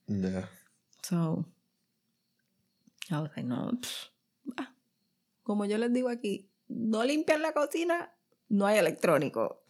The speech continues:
Speaker 1: <laughs>
Speaker 2: So your mom knows que the kids, like,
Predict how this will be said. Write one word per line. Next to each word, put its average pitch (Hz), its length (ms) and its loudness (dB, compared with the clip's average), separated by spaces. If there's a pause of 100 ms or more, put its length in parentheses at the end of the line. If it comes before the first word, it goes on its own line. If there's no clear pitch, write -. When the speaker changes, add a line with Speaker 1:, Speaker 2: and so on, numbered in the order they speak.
(320)
Speaker 1:
<laughs> - 420 6 (260)
Speaker 2:
So 208 100 4
your 196 220 4
mom 214 280 6
knows 214 520 2 (120)
que 190 140 2
the 170 140 0
kids, 202 500 4
like, 170 340 0